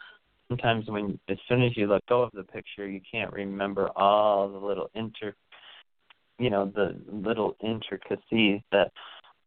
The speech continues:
uh, it, they might have showed you, but you might remember 'em later. So sometimes when you have a, a vision and you're like, "Oh, I do remember that in the picture," but you don't remember it directly right after,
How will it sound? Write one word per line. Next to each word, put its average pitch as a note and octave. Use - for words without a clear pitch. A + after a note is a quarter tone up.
uh, F#2
it, A2
they G#2+
might A2+
have G#2
showed A2
you, F#2
but A2+
you D#3+
might F3+
remember C#3
'em G#2
later. G#2
So G#2+
sometimes C3
when A2+
you G2
have B2
a, G#2
a G2
vision G2+
and G2
you're G#2
like, F#2+
"Oh, C3
I G2+
do C#3
remember D3
that A#2+
in A2
the G#2+
picture," G#2+
but G2
you G2+
don't A2
remember G#2+
it -
directly G#2
right G2
after, A2